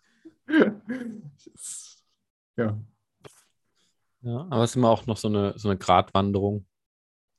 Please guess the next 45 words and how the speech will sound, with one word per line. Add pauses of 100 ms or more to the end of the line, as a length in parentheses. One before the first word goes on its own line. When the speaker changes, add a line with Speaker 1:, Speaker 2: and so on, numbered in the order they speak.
(140)
Speaker 2:
Weil
es
rutscht
halt
immer,
es
kommt
halt
immer
wieder
auf,
so
der,
Speaker 1:
Ja,
Speaker 2:
der
Speaker 1:
natürlich.
Speaker 2:
Verstand,
ne?
Weil
es
halt
jahrelang
konditioniert
und
sagt,
"Oh,
Speaker 1:
Ja.
Speaker 2:
toll,
wir
leben
im
Selbst."
Hm. (2000)
Speaker 1:
Ja, (260)
ich
lebe
mein
Selbst
jetzt
aus.
Ah
ja,
okay,
alles
klar.